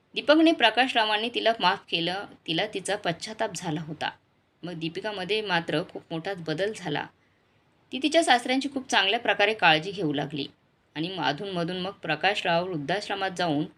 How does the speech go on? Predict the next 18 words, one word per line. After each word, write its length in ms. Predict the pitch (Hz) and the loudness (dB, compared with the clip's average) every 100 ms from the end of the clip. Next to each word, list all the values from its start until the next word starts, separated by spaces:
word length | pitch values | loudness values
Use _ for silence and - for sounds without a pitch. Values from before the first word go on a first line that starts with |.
| _ _ _ _ _ | _ _ _ _ _
वृद्धांना 420 | 165 190 180 269 277 | -6 -2 2 2 2
देखील 280 | 233 254 226 | 0 -2 -2
मदत 300 | 160 226 - | -2 -2 -6
करू 140 | 180 170 | -8 -6
लागले. 360 | 143 143 135 - _ _ _ _ _ _ | -6 -4 -6 -6 _ _ _ _ _ _
अशा 200 | 170 - | -8 -6
प्रकारे 340 | 262 262 254 247 | 0 0 4 4
आता 200 | 226 220 | 4 2
दीपिका, 540 | 208 - 208 175 151 - _ _ _ _ _ - | -2 0 2 4 2 0 _ _ _ _ _ -6
त्यांचा 220 | 208 285 | -2 0
मुलगा 280 | 269 262 254 | 0 4 6
अर्जुन 320 | 202 202 220 | 6 4 -2
आणि 140 | 214 | -2
प्रकाश 500 | 226 175 160 185 202 175 | 2 2 4 4 4 2
राव 120 | 165 | 4
आनंदाने 540 | 170 160 185 214 220 | 4 0 0 -2 -4
राहू 220 | 196 156 | -6 -4
लागले. 340 | 143 147 139 | -4 -4 -6